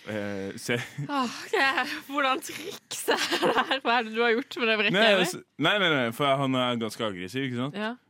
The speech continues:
Speaker 1: Eh, og i stedet for å fortsette å prate om, altså, nå har jeg allerede sagt sorry et par ganger, og det er liksom, eh, men jo, så sier jeg, eh, "Er du fra Oslo?" sier jeg, så sier han, "Ja", sier jeg. Så sier jeg, "Eh, ja, vet du, det er, eh, bestefaren min også, han bodde rett her oppe på Frydenlundgata", sier han,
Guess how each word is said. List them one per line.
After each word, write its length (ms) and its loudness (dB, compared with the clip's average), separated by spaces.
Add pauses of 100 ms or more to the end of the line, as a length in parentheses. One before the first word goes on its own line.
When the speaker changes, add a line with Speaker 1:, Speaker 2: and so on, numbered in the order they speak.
(100)
Speaker 1:
Eh, 340 0
og 80 0
i 80 0
stedet 300 -2
for 100 -6
å 120 0 (120)
fortsette 400 -8
å 80 -8
prate 320 -6
om, 200 -6 (280)
altså, 160 -6
nå 80 0
har 160 2
jeg 80 0
allerede 320 -2
sagt 240 -10
sorry 240 -6
et 140 -6
par 100 -4
ganger, 320 -4
og 80 -2
det 160 -4
er 60 -4 (240)
liksom, 240 -10 (260)
eh, 140 -10 (100)
men 240 0
jo, 140 4 (100)
så 160 -2
sier 220 2
jeg, 160 2 (260)
eh, 140 0 (100)
"Er 160 -2
du 60 -6
fra 80 4
Oslo?" 260 0
sier 140 0
jeg, 80 -4
så 80 -12
sier 100 -4
han, 80 -2
"Ja", 140 2 (100)
sier 140 -8
jeg. 160 -10
Så 80 -2
sier 160 2
jeg, 100 -6
"Eh, 300 0
ja, 100 2
vet 160 0
du, 80 0
det 160 4
er, 140 4 (340)
eh, 160 6
bestefaren 320 0
min 160 4
også, 300 0
han 160 -2
bodde 260 0
rett 160 -2
her 140 0
oppe 180 -6
på 140 -6
Frydenlundgata", 580 2
sier 160 -4
han, 60 -6